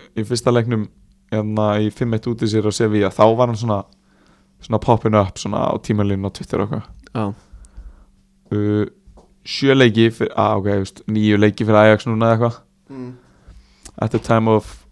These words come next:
Speaker 1: writing var hann með sjö leiki. Hver, Ajax eru tveimur stigum frá falli eða eitthvað?
Speaker 2: Nei.
Speaker 1: Líka, uh, ok,
Speaker 2: Já,
Speaker 1: reyndar.
Speaker 2: en náttúrulega fengu ekki þrjá punkta í
Speaker 1: Já, á móti
Speaker 2: gær út af
Speaker 1: Valvík, já.
Speaker 2: út af, uh,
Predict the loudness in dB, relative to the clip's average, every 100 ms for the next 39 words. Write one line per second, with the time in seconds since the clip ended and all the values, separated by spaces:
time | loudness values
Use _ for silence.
0 | -10 2 6 6 4 -4 -2 -2 -2 -2
1 | 2 2 2 -2 -6 _ _ _ _ _
2 | _ _ -20 _ _ _ _ _ _ _
3 | -4 -4 -4 0 2 0 -2 -10 _ -2
4 | 2 2 0 -2 _ _ _ _ _ _
5 | _ _ _ -4 -4 -4 -4 -2 -2 -2
6 | -2 -4 -10 _ -20 -20 _ _ _ _
7 | _ -14 -10 -6 -6 -8 -14 -20 _ 0
8 | 2 2 0 -4 -6 -4 -2 0 2 2
9 | 2 0 -2 -2 0 -2 0 -2 0 -2
10 | -2 -4 -4 -2 0 0 -2 -2 0 2
11 | 4 2 2 2 2 -2 -6 -6 -6 -8
12 | -8 -6 -4 -2 -2 0 -2